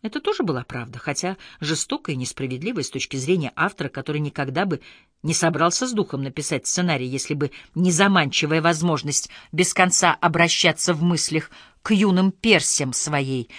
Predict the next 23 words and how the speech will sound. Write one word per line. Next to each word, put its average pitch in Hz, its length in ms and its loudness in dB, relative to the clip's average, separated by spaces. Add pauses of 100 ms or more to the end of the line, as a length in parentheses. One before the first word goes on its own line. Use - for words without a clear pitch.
(180)
героини. 139 600 0 (440)
"Может, 123 400 -8
ты 127 120 -6
и 120 40 -6
права", — 123 360 -4
сказал 156 460 -2
он, 147 160 -4 (680)
хотя 135 300 -4
отчасти - 560 -2 (240)
физиологизм 143 880 -2
дан 123 260 -4 (220)
намеренно. 135 720 -4 (1200)
Ведь 143 160 -8
в - 60 -12
том-то 139 300 -6
и 135 100 -2
ирония, 180 360 2
понимаешь, 123 440 -4
что - 180 -4
её 131 180 -4
привлекает 135 580 -6
его 151 320 -2
ум, 254 240 -2